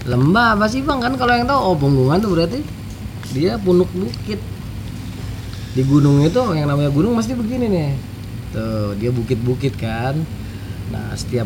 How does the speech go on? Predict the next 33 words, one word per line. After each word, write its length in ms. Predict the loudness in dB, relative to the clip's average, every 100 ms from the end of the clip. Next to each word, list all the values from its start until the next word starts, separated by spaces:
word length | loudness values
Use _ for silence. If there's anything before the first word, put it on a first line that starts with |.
| -2
bukit-bukit 560 | -2 -2 -2 -2 -2
itu 120 | 0 0
nyambung 480 | 2 2 2 2 0
ke 20 |
puncak 240 | 0 0 0 0
gunung. 480 | 0 0 0 -4 -4 -6 -8 -8 -8 -8 -10 -10 -10 -6
Kenapa 320 | 0 0 2
kita 320 | 2 2 2
harus 160 | 2 2
lihat 160 | 0 0
peta 240 | -2 0
Guntur? 560 | 4 6 8 8 6 4 -2 -4 -6 -6 -8 -8 -8 -4
Kalau 300 | 2 4 6
gua 240 | 8 8
kebutuhan 480 | 8 6 6 6 6
peta 320 | 6 6 4 4
hanya 160 | 4 4
buat 320 | 4 4 6
lihat 240 | 6 4
ini 160 | 4 2
punggungan 480 | 4 6 8 6 4
putus 240 | 4 6
apa 160 | 4 4
enggak. 360 | 0 0 -2 -4 -8 -8 -6 -6 -6 -6 -4 0
Kan 80 | 2
kelihatan 400 | 4 4 4 4
dari, 240 | 6 4 2 0 -4 -2 0
kalau 160 | 2
di 400 | 6 8 10 8
peta 320 | 6 6 6 4
itu 160 | 4
kan 160 | 4
ada 80 | 6